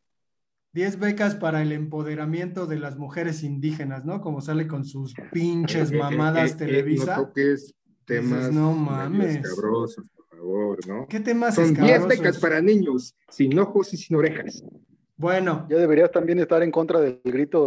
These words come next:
Speaker 3: homofóbico, Sila, también, para que
Speaker 1: <laughs>
Speaker 3: no vaya a ser que
Speaker 2: Ah, sí, por eso ya estaba pensando que en vez de, "eh, puto", digan, "eh, pute".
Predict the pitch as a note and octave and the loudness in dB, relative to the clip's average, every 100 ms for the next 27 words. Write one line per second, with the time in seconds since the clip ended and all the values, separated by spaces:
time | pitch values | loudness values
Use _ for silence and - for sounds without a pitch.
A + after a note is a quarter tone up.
0 | C3+ B2+ A#2+ A2+ E3 D3+ C3+ - B2 A#2+ | 0 -6 -8 -2 -2 -2 -8 -12 -14 -14
1 | - A#2+ C3+ D3 A#2+ A2+ B2+ E3 D3+ C#3+ | -14 -8 -6 -4 -6 -6 -8 -6 -6 -8
2 | C#3+ C3+ C#3+ D3 C#3 C#3 C#3+ B2+ G3 A3+ | -10 -2 2 2 2 0 2 0 0 -2
3 | B3 G#3+ G#3 G#3+ A3+ G#3 G3+ A3 G#3+ F#3+ | 0 2 2 2 2 4 2 2 2 0
4 | F#3+ G3+ G3+ E3+ F#3+ G3+ G3+ E3 D3+ E3 | -2 -2 -2 -2 0 0 0 -2 0 0
5 | E3+ E3+ D3 - - A2+ A#2+ C3 C#3+ D3+ | -2 -2 -4 -8 -6 -4 -2 -2 -2 -2
6 | D#3 D#3 D3+ - A3 - B3+ B3+ D4+ D4 | -2 -4 -4 -4 -2 -2 -4 -4 -8 -12
7 | _ _ D3 D3 C3 B2+ - A#2 C3+ F3 | _ _ -6 -4 -4 -8 -8 -4 -2 -2
8 | A3 A3 G#3 G#3 C#4+ D#4+ A#3+ F#3+ E3+ D#3 | -2 -2 -4 -4 -2 0 0 -2 -2 -2
9 | C#3+ C3 A2+ G2 | -2 -4 -6 -12